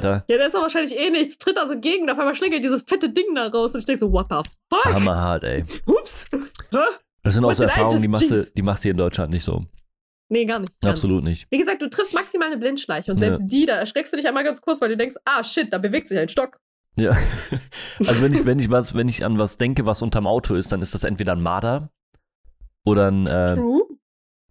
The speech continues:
Speaker 1: Sachen schnell hier ein, äh,
Speaker 2: Der schlimmste Feind eines jeden Deutschen bei der Versicherung.
Speaker 1: Ist so.
Speaker 2: Marder.
Speaker 1: Marder oder Dingens, wie heißt er? Ähm,
Speaker 2: Wildschwein.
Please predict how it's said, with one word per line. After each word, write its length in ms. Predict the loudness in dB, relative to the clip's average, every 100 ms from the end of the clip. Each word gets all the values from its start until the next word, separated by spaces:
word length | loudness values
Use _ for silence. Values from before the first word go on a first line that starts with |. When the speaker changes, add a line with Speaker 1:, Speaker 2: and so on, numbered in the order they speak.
| -10
Speaker 1:
Sachen 260 | -2 0 0
schnell 320 | 0 0 0
hier 180 | 0 0
ein, 120 | 0
äh, 260 | -2 -2 0
Speaker 2:
Der 120 | -2
schlimmste 360 | -2 -2 -2 -4
Feind 280 | -4 -4 -2
eines 240 | -4 -2
jeden 300 | -2 0 0
Deutschen 380 | 0 0 -2 -4
bei 80 | -2
der 100 | -2
Versicherung. 460 | -2 -4 -6 -2 0
Speaker 1:
Ist 120 | 2
so. 120 | 2
Speaker 2:
Marder. 340 | 2 0 -6 -4
Speaker 1:
Marder 540 | 0 2 2 0 -2 _ _ _ _ -16 -8 -8 -8 -10 -6
oder 260 | 2 4 4
Dingens, 460 | 2 2 0 -2 -4
wie 40 |
heißt 160 | -4 -2
er? 200 | -6 -6 -4
Ähm, 440 | -2 0 -2 -8 _ _ _ -18 -12 -6 -4 -4 -6 -2
Speaker 2:
Wildschwein. 380 | -2 -2 -6